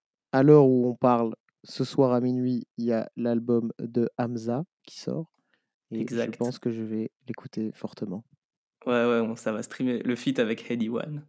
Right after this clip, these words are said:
Speaker 1: <laughs> Ouais, c'est ça. Voilà.
Speaker 2: Mes, mes oreilles chastes qui
Speaker 1: <laughs>
Speaker 2: apprécient le, le son, euh, anglais sont prêtes. <laughs>
Speaker 1: Complètement.
Speaker 2: Donc, euh,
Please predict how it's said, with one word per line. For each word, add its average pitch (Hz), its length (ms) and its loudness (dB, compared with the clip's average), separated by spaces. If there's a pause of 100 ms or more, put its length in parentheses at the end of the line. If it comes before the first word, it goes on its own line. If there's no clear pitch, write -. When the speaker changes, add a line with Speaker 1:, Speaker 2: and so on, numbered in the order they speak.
Speaker 1:
<laughs> 110 300 -12
Ouais, 135 140 0
c'est 123 180 -6
ça. 123 220 -8 (600)
Voilà. 127 200 2
Speaker 2:
Mes, 123 300 -2
mes 135 260 2
oreilles 135 240 2
chastes - 520 -6 (380)
qui 160 80 4
Speaker 1:
<laughs> - 0 -
Speaker 2:
apprécient 139 360 2
le, 131 60 -4
le - 460 -12
son, 127 280 0
euh, 110 220 0
anglais 131 560 0 (440)
sont 233 140 -2
prêtes. - 300 -12 (220)
<laughs> - 960 -16
Speaker 1:
Complètement. 127 560 -4 (960)
Speaker 2:
Donc, 117 260 -2
euh, 113 400 -2